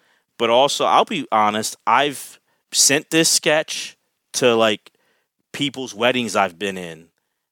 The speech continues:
as, like, it's funny, but it's a semblance of, "I've known you for so long,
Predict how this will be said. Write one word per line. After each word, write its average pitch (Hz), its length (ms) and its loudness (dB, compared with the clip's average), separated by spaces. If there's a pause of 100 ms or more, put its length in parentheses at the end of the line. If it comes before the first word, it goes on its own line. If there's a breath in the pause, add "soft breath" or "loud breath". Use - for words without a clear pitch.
as, 104 220 -2
like, 101 340 -2 (460)
it's - 160 -6
funny, 139 420 0
but 107 200 -2
it's 107 100 -8
a 107 60 -6
semblance 120 520 0
of, 107 300 2
"I've 113 160 0
known 117 240 -8
you 117 80 -12
for 110 140 -18
so 117 280 -8
long, 107 540 -4